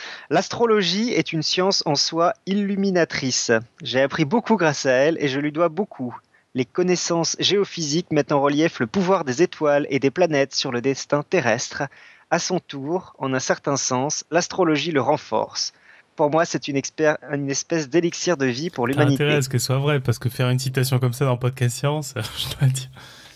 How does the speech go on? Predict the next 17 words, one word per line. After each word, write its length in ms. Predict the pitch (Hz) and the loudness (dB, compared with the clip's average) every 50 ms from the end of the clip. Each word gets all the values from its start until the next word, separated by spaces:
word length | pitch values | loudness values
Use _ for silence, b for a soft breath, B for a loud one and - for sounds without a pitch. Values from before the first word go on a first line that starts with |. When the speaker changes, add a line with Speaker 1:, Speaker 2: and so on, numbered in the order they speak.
| B B B B - - - _ | B B B B -20 -20 -8 _
Speaker 1:
<laughs> 80 | 160 156 - - - - - - - - - - - - - - - - - - - - - 143 B B B B B | -6 -6 -4 -4 -4 -2 -2 -2 -4 -6 -6 -4 -4 -6 -6 -8 -12 -16 -20 -20 -10 -8 -4 -2 B B B B B
Ce 160 | - 175 160 - | 4 4 2 2
que 120 | - 156 | 0 0
je 40 | - | 2
trouve 160 | 147 160 151 | 2 2 4
hallucinant, 440 | 165 180 202 185 - - 170 196 247 | 4 2 2 2 2 2 4 4 4
c'est 140 | 240 - 156 | 4 4 2
qu'il 80 | - - | 0 -2
y 40 | |
a 20 | 135 | 0
quand 80 | - 143 | 2 2
même 120 | 147 170 | 2 2
des 120 | 156 151 143 | 2 2 2
gens 140 | 156 180 | 2 0
qui, 120 | 185 - - | 0 -2 -6
sérieusement, 840 | - - - 180 170 165 160 160 151 135 151 156 156 170 196 220 - b b b b b b b b b b b b b b b b b b - 147 - - - _ - - _ - - - | -4 -2 2 2 2 2 2 0 0 0 0 0 0 0 0 0 -2 b b b b b b b b b b b b b b b b b b -14 -14 -14 -14 -16 _ -20 -16 _ -12 -6 0
bref. 320 | 151 151 143 127 - - | 2 2 2 0 -2 -8